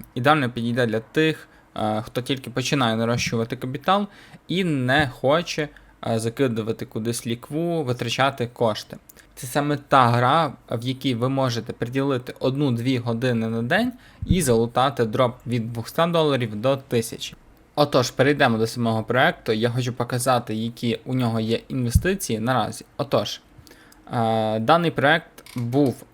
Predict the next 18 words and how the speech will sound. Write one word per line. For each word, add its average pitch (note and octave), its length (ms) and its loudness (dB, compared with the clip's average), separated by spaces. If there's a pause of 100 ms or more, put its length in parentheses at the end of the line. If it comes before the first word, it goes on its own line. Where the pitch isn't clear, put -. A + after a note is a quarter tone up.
(180)
розроблений A#2 880 0
у B2 180 -2
дві A2+ 140 -2
тисячі B2 320 -2
двадцять A#2 360 -2
другому A#2 460 -2
році, G#3 440 0 (100)
і C3+ 140 -2
тоді B2+ 600 -4
інвестиції B2 840 -2
с-, - 220 -10 (260)
сягали C3+ 580 2 (100)
ось A#2 300 0
чотирнадцять A2+ 680 -4
мільйонів. E3 460 -2
Це - 140 -10
Coinbase, B2+ 840 -2 (480)
Animoca, B2 800 0